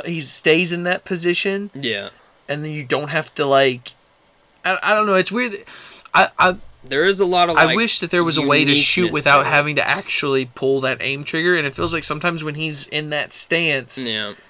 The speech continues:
Speaker 1: he does that. But I'm, I could be pulling the, the aim trigger. I just, I couldn't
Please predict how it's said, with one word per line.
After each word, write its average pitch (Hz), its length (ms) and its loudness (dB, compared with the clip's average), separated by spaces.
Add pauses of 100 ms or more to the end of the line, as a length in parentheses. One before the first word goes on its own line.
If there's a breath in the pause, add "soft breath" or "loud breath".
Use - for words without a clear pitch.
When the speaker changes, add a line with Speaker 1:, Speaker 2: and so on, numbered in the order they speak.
(100)
Speaker 1:
he 151 140 -12
does 143 280 0
that. 117 120 -2
But 120 100 0
I'm, 139 140 2
I 131 120 -2
could 131 140 -8
be 127 100 -8
pulling 120 320 -10
the, 120 80 -14 (160)
the - 140 -12
aim 131 180 -14
trigger. - 300 -16
I 117 100 -10
just, - 200 -8
I - 100 -10
couldn't 147 320 -14